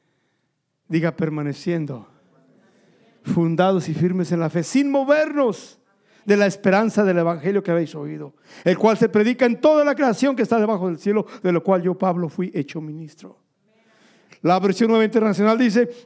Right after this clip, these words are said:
"Con tal de que se mantengan firmes en la fe, bien cimentados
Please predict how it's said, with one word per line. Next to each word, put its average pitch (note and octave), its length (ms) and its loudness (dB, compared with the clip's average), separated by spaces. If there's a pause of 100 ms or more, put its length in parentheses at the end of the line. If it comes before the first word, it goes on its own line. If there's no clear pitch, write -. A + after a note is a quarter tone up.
"Con A3+ 180 2
tal B3 200 2
de B3+ 100 2
que C4 80 0
se A3 100 2
mantengan A3 460 0
firmes G#3+ 280 0
en G3 120 -2
la F3 80 -4
fe, D3+ 260 -8 (360)
bien C4 360 4
cimentados B3+ 960 0